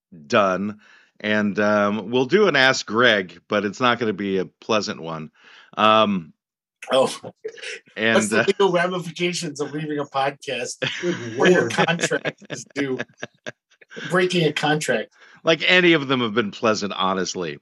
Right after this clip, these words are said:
Speaker 1: But, um, but anyway, we'll just kind of, like, see how this goes and where it goes to by the end. But this will be the
Speaker 3: What do we
Speaker 1: final
Speaker 3: got?
Speaker 1: episode. I mean, nobody's, like, watching right now on YouTube
Speaker 2: I just wanna
Speaker 1: except
Speaker 2: say I
Speaker 1: for
Speaker 2: mulled
Speaker 1: me.
Speaker 3: Those
Speaker 2: wine
Speaker 3: fine.
Speaker 2: today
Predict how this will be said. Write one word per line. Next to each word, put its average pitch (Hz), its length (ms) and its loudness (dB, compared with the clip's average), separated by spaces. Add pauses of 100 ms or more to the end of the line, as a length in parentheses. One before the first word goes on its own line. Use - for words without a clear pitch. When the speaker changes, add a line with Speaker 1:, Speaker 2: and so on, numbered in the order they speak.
Speaker 1:
But, 120 240 4 (120)
um, 104 600 0 (100)
but 190 180 2
anyway, 165 360 6
we'll 165 160 0
just 175 180 -4
kind 165 160 0
of, 147 80 -2
like, 131 180 0
see 143 320 -2
how 131 160 4
this 127 200 -4
goes 101 280 0
and 98 80 -4
where 101 140 0
it 95 100 -6
goes 87 260 -6
to 92 280 -4 (400)
by 104 140 0
the 95 180 -2
end. 92 220 -2
But 95 160 -2
this 120 200 0
will 120 120 -2
be 104 460 0
the 95 60 -16 (580)
Speaker 3:
What - 20 -16
do 143 80 -4
we 175 60 0
Speaker 1:
final 160 180 2
Speaker 3:
got? 147 80 0
Speaker 1:
episode. 104 260 -6
I 92 40 -6
mean, 120 160 -2
nobody's, 190 360 2
like, 135 240 4
watching 104 480 2
right 80 200 -4
now 82 240 -4
on 85 120 -6
YouTube 87 160 -8
Speaker 2:
I - 40 -2
just 160 120 0
wanna 208 140 2
Speaker 1:
except 196 180 0
Speaker 2:
say 180 80 2
I 160 100 0
Speaker 1:
for - 60 -10
Speaker 2:
mulled 131 280 -2
Speaker 1:
me. 170 40 2
Speaker 3:
Those - 120 2
Speaker 2:
wine 143 260 -2
Speaker 3:
fine. 139 100 -8
Speaker 2:
today 113 380 -8